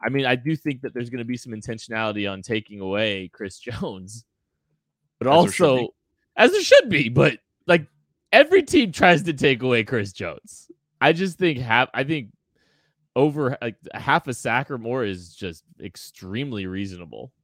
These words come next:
Speaker 1: uh, for Chris Jones, regardless of what's going on. So, yeah, I kinda like that one a lot, if I'm being honest. Uh, the other one, Frank, here's where it gets even more interesting. Frank Clark, over under point seven five sacks.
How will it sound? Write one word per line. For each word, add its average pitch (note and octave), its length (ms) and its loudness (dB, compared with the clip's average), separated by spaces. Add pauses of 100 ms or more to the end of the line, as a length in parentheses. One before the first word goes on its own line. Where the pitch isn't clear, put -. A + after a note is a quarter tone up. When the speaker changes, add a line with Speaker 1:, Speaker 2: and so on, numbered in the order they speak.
Speaker 1:
uh, G2 540 -6
for - 160 -16
Chris - 260 -16
Jones, F2 320 -14
regardless F#2+ 480 -8
of E2+ 100 -18
what's E2+ 200 -18
going E2 260 -20
on. - 200 -20
So, E2+ 120 -18
yeah, F2+ 280 -10 (540)
I F#2 100 -10
kinda A2 260 -8
like F#2 260 -6
that E2+ 160 -8
one E2 120 -12
a D#2+ 40 -16
lot, D#2+ 300 -12
if - 100 -20
I'm G#1+ 80 -20
being C2+ 220 -18
honest. - 360 -20 (720)
Uh, C3+ 360 0 (140)
the C3+ 240 -6
other D3+ 180 0
one, G2+ 120 -10
Frank, C3+ 400 -8
here's C#3+ 260 -4
where C#3 140 -4
it A2+ 60 -8
gets A2+ 180 -8
even A2 140 -8
more B2+ 140 -6
interesting. G2+ 320 -10
Frank D3 400 -6
Clark, C3 600 -2
over D#3 420 -2
under C3 300 -4
point C#3+ 400 -8
seven D#3 500 -4
five D3+ 560 0
sacks. - 800 -4